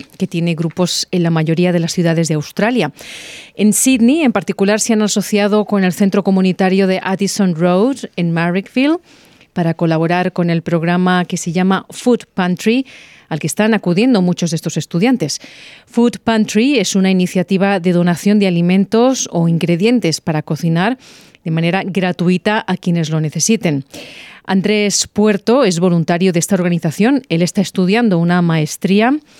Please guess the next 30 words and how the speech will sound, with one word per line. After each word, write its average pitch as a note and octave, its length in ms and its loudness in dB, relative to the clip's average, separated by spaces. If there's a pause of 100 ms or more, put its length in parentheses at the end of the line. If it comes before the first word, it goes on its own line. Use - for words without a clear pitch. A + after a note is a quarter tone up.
(180)
es E3+ 180 -4
colombiano F3 720 2 (340)
y F3 80 -6
se - 80 -2
ha - 60 -2
puesto B3+ 260 0
manos A#3+ 320 2
a G#3 60 4
la G#3+ 120 2
obra A#3+ 200 0
para E3 180 0
facilitar F#3 640 0
que F3 140 -2
los E3 160 -2
estudiantes F3+ 720 0
acudan A#3 440 2
a G3 40 4
este G3+ 240 0
servicio F#3 500 0
de F#3 120 2
donación E3+ 420 0
de E3+ 80 0
comida. F3+ 400 0 (840)
La G#3+ 120 0
página A#3+ 580 2
de G3+ 200 2
Facebook, G#3+ 840 -2
United F3+ 600 2 (240)
for A3+ 460 0
Colombia, F#3 720 0